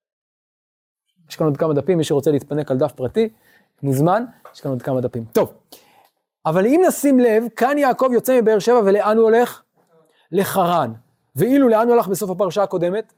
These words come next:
לפדן ארם. כלומר, סוף הפרשה הקודמת תיארה לנו את מסעו של יעקב מנקודת המבט של מי? של יצחק, וגם של עשיו. עשיו רואה את יעקב הולך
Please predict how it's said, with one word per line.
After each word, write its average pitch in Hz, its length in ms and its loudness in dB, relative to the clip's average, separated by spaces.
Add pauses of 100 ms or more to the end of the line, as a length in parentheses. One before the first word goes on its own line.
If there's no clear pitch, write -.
(480)
לפדן 196 380 0
ארם. 175 180 -2
כלומר, 202 600 0
סוף 247 240 -4
הפרשה 226 340 -2
הקודמת 220 400 -2
תיארה 190 300 2
לנו 226 200 0
את 196 100 -2
מסעו 185 340 -2
של 208 120 -2
יעקב 190 320 0
מנקודת 190 400 0
המבט 196 260 0
של 196 100 0
מי? 208 280 0 (1000)
של 269 140 0
יצחק, - 560 -2 (300)
וגם 190 380 0
של 226 160 0
עשיו. 302 300 0
עשיו 240 240 0
רואה 247 140 2
את 240 100 -2
יעקב 226 280 0
הולך 196 320 2